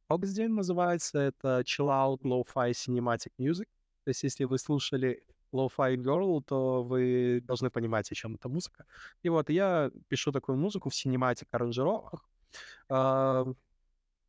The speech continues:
может быть, Матвей поделится ссылкой на Spotify, послушай. Я, я, я забыл, он с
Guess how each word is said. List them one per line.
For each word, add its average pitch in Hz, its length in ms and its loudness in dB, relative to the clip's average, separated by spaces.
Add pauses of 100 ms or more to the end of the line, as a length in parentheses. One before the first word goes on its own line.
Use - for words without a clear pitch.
(120)
может 127 460 0
быть, 123 320 0
Матвей 113 420 0
поделится 110 640 -2
ссылкой 123 400 -2
на 107 60 0
Spotify, 123 640 -2
послушай. - 560 -4 (1600)
Я, 135 200 2
я, 135 240 0
я 131 280 0
забыл, 151 320 0
он 147 220 0
с - 120 -4